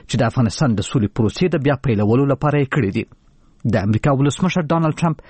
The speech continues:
د لیندۍ په اوومه افغانستان ته د ناڅاپي سفر پر مهال ویلي وو چې امریکا له طالبانو سره د سولې مذاکرې بیرته پیل کړې دي.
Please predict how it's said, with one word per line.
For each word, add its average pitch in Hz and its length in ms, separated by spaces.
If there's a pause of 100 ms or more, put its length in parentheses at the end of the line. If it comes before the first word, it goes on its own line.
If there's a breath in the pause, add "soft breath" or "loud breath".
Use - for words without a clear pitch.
(220 loud breath)
د 123 180
لیندۍ 123 260
په - 140
اوومه 165 220
افغانستان 120 580
ته 175 120 (380 loud breath)
د 123 120
ناڅاپي 120 420
سفر - 320
پر 107 180
مهال 113 240
ویلي 117 240
وو 185 140
چې - 460
امریکا 156 280
له 143 180
طالبانو 131 440
سره 151 160
د 113 160
سولې 110 260
مذاکرې 104 560
بیرته 120 280
پیل 151 260
کړې 113 240
دي. 113 140